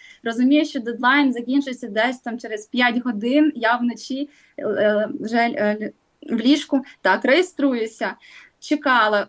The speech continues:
І водієві кажу, що я буду їхати в Чернівці. Потім мені, е, вже коли я їхала в автобусі, де ж проїжджає Джей Мілан, мені, е, пи-, приходить відповідь: «Ви пройшли, е, на співбесіду в Івано-Франківськ». Я водієві кажу:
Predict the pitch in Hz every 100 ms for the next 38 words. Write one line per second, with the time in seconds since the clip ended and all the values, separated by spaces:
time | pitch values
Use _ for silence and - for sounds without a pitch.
0 | _ - 233 233 226 - 240 226 247 285
1 | 349 349 277 302 359 320 269 247 262 240
2 | 285 330 285 - 277 269 262 - 214 190
3 | - _ _ _ 254 349 370 311 269 294
4 | 320 - 233 226 226 233 233 233 233 277
5 | 240 214 254 262 240 220 - 240 262 262
6 | - 214 214 - 226 214 226 233 208 233
7 | 214 208 208 277 - _ _ - 226 240
8 | 254 - 214 202 202 202 _ 240 196 -
9 | 208 240 262 311 247 262 247 240 220 233
10 | - _ - - 220 339 - 359 349 -
11 | 285 285 339 330 320 _ _ - 226 226
12 | 220 220 226 240 240 _ _ 247 269 -
13 | 226 208 311 359 - 294 269 269 226 240
14 | 277 269 262 262 254 185 - - 214 277
15 | 339 277 294 294 302 320 294 247